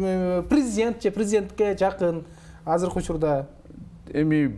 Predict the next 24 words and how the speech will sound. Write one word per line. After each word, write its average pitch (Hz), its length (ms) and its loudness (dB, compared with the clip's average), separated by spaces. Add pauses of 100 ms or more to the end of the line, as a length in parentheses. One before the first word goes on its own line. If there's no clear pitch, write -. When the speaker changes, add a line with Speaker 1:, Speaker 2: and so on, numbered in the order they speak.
(120)
Speaker 2:
билбейм, 123 380 0
президентке 120 800 0
керекпи 123 380 0
ушул, 127 540 0
ке-, 104 460 -2
керек 117 260 0
эмес, 147 280 0
бирок, 139 420 -2
э, 123 680 2
ушундай 117 440 0
айтса 92 160 -4
болот. 87 360 -4
Э, 98 220 2
партиялар, 120 640 0 (140)
чоң 156 340 2
партияларды 117 560 -2
мен 110 180 -2
ушундай 110 360 0
айтып 82 140 -4
атам 80 240 -8
да. 143 100 0
Speaker 1:
Мгм. 160 120 -6 (300)
Speaker 2:
Чоң 160 320 2
бул 123 220 0